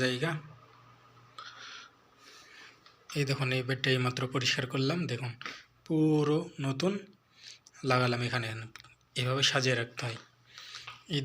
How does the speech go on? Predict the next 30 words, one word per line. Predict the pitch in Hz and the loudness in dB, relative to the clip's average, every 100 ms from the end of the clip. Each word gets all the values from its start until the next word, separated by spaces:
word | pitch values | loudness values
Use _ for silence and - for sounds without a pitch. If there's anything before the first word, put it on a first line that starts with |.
| 135 | 0
দেখুন | 123 139 139 - - - - - - - | 0 -4 -6 -12 -18 -18 -16 -14 -12 -10
এখানে | - 151 147 | -2 0 4
জায়নামাজ | 135 135 135 131 127 | 6 6 6 4 4
আছে | 131 139 | 4 4
নামাজ | 131 127 - | 4 4 4
পড়ার | 131 123 | 2 2
জন্য, | 127 123 127 | 2 2 4
ওয়ান | 131 123 | 4 4
টাইম | 135 131 | 4 4
ইউজের | 123 127 127 | 4 2 2
জন্য | 127 127 127 127 | 2 0 0 0
স্লিপার | - 139 127 127 120 | 4 6 6 6 4
আছে, | 117 139 131 - - - - - - - | 2 0 -4 -10 -20 -18 -16 -16 -18 -8
হ্যাঁ, | 165 143 | -4 0
মাথা | 131 127 147 | 0 2 4
ছাড়ার | - 135 123 | 6 4 4
জন্য | 131 127 127 | 4 2 2
কাউই | 135 123 | 2 4
আছে, | 120 110 | 4 2
সমস্ত | 127 127 - 123 | 2 2 0 0
কিছু, | - 135 127 | 2 4 2
শাওয়ার | 131 127 127 | 6 6 6
কাপ, | 127 123 - | 2 0 -2
সমস্ত | 147 - 143 | -4 -4 0
কিছু | 135 135 | -2 -2
রাখা | 131 - 127 | -6 -4 0
আছে। | 127 151 - - _ - - - - _ _ - - _ - | 0 -2 -8 -20 _ -20 -20 -20 -20 _ _ -20 -20 _ 0
তো | 160 143 | 6 8
যারা | 156 151 | 10 10
আবাসিক | 151 156 170 | 10 8 8